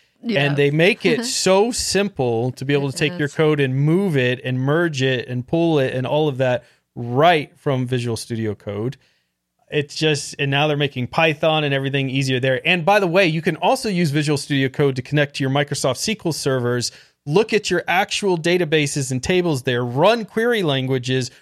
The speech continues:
Speaker 2: right there from the same tool, never leaving that I D E. So when you look at Microsoft from a big picture standpoint, this family of tools they're creating,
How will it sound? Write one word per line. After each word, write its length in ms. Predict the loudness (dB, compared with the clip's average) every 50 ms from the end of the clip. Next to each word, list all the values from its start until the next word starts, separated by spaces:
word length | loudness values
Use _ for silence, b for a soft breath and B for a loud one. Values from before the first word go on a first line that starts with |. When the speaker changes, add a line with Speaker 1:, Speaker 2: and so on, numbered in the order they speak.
| b b
Speaker 2:
right 220 | 0 0 0 0 0
there 220 | 0 2 2 2
from 260 | 0 0 -2 0 0
the 80 | 0 -2
same 320 | -2 -2 -2 0 0 -2
tool, 280 | -2 -2 0 0 0 2
never 440 | 2 2 2 2 2 2 0 0 0
leaving 500 | -2 -4 -2 -2 0 0 0 0 0 0
that 200 | 0 -2 -2 -2
I 140 | -2 -4 -2
D 80 | -4 -4
E. 320 | -6 -4 -4 -4 -4 -6 b b b b
So 100 | b 0
when 80 | 2 2
you 80 | 4 4
look 120 | 4 2
at 80 | 2 2
Microsoft 540 | 4 2 4 4 0 -2 0 2 2 2 2
from 160 | 0 -2 -2
a 40 | -2
big 360 | -2 _ 2 2 2 2 -2
picture 420 | -8 -4 -4 -2 -2 -2 -2 -2 -2
standpoint, 720 | -2 0 0 0 0 0 -2 -2 0 0 0 0 -2 -4 b b b b b b b -4
this 440 | 2 4 4 4 2 0 -8 -8 -10 _ _ _ _ 0
family 420 | 2 2 2 2 2 2 2 2
of 140 | 0 0 -4
tools 380 | -4 0 2 4 4 4 2 2
they're 140 | 0 0 0
creating, 580 | 0 -2 -2 0 2 2 2 2 2 2 0